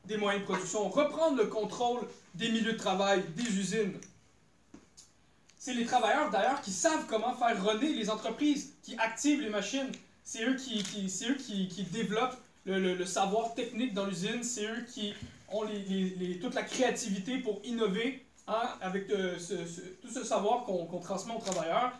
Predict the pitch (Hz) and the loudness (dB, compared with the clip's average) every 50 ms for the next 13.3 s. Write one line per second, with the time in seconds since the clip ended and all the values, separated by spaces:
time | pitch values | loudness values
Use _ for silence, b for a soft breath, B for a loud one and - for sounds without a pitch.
0 | - - - 185 185 226 220 226 233 226 220 185 208 208 - 202 190 220 220 269 | -16 -12 -8 -4 2 2 4 4 4 0 0 0 0 2 2 4 4 4 4 4
1 | 294 285 - - - 254 208 202 - 269 - - - - 262 208 277 339 330 - | 2 0 -2 -4 -6 -6 -6 -2 -2 -2 -2 -2 -4 -4 -2 -2 -2 -2 -4 -6
2 | - B B B B - - 220 208 208 190 185 185 185 196 196 190 - 170 165 | -10 B B B B -12 -4 -2 0 2 2 0 0 0 0 0 -2 -4 -4 -6
3 | 190 196 185 - - - - _ - _ _ _ _ _ - _ _ _ _ _ | -8 -8 -8 -10 -16 -20 -20 _ -20 _ _ _ _ _ -20 _ _ _ _ _
4 | _ _ _ _ _ _ _ _ _ _ _ _ - - _ _ _ _ _ - | _ _ _ _ _ _ _ _ _ _ _ _ -20 -20 _ _ _ _ _ -20
5 | _ _ - - - - - _ _ _ _ _ _ _ _ _ - 277 269 262 | _ _ -14 -14 -14 -14 -18 _ _ _ _ _ _ _ _ _ 2 4 4 6
6 | 254 190 214 208 214 247 269 294 285 - - - - - - _ 247 226 247 269 | 6 4 2 4 4 4 4 4 2 -2 -6 -8 -10 -12 -10 _ 2 4 6 8
7 | 262 247 226 196 - - 269 277 262 247 220 202 180 196 208 196 226 254 285 277 | 8 6 4 2 2 2 2 2 4 2 0 0 2 2 2 2 2 2 2 2
8 | 254 - - - 196 196 - - 226 220 208 196 180 180 180 247 233 208 170 170 | 0 -2 0 2 2 2 2 -2 -8 -4 0 0 0 0 0 -4 -2 -2 -4 -4
9 | 165 - 233 262 262 - 190 - - - 226 220 190 180 165 170 208 202 190 - | -6 -2 0 0 0 0 -4 -8 -4 -2 0 0 0 0 0 0 0 0 0 0
10 | - 254 254 233 - 196 185 185 185 - 214 208 202 180 156 - 190 180 - - | -2 6 6 6 6 6 0 0 -2 -2 -4 -4 -2 -4 -4 -2 -4 -4 -4 -6
11 | 160 156 160 151 160 160 - - b b b b b b b b - - 226 196 | -10 -10 -8 -8 -8 -10 -10 -16 b b b b b b b b -10 -4 -4 2
12 | 185 269 277 269 226 285 302 294 240 196 - 214 233 233 233 - 208 190 180 190 | 4 4 4 4 6 8 8 8 8 4 2 2 2 2 2 -2 -6 -6 -4 -2
13 | 185 175 190 214 220 214 | 2 2 2 2 0 -2